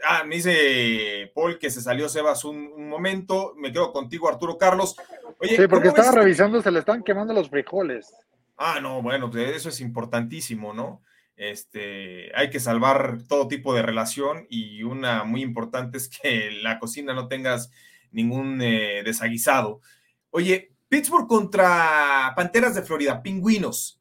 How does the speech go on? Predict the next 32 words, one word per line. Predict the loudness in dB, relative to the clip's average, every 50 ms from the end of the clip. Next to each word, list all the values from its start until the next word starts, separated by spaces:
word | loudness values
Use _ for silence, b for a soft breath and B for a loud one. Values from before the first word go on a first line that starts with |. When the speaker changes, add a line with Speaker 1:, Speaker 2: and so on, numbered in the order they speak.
| _ _
Speaker 1:
Esto | -6 -6 -2 0 0
va | 0
a | 0
ser | 0 0 0
en | 0 -2 -4 -6
Pittsburgh. | -4 -4 -4 -2 -2 -2 -2 -2 -2 -4 -8 _ _ _ _ _ _ _ _ _ _
Ya | -2 -2 0
se | 0 0
enfrentaron | 0 -2 -2 -2 -2 0 0 0 0 -2
dos | -4 -6 -4 -4
veces | -6 -8 -6 -8 -12
esta | -10 -8 -8 -8 -6
temporada. | -6 -8 -4 -4 -2 0 0 0 0 0 -2 -4 -8 -14 _ _ _ _ _ _ _ -2
Cada | 0 2 2 2
uno | 0 0 0
ganó | 0 0 0 -2 -4 -4
como | -2 0 0 2 2 2 2
local. | 2 2 0 -2 -4 -4 -4 -2 -2 -2 -4 -6 -8 -10 -16 _ _ -14
Aquí | -14 -14 -10 -6 -2
la | 0 0
localía | 2 2 0 0 0 -2 0 0 0 0 0 -2 -2
pesa | -4 -8 -8 -6 -6 -6
mucho | -6 -6 -8 -10 -10 -10 -8 -8
en | -6 -6
esta | -6 -6 -4 -4 -4
rivalidad. | -4 -4 -6 -6 -6 -6 -6 -6 -6 -6 -6 b b b b b b
Estamos | -4 -2 0 0 2 0 0 0 -2
hablando | -2 -2 -2 -4 -4 -4 -2
de | -2 -2
dos | -2 -2 -4 -4 -4
de | -4
los | -6 -6 -6 -8 -10 -14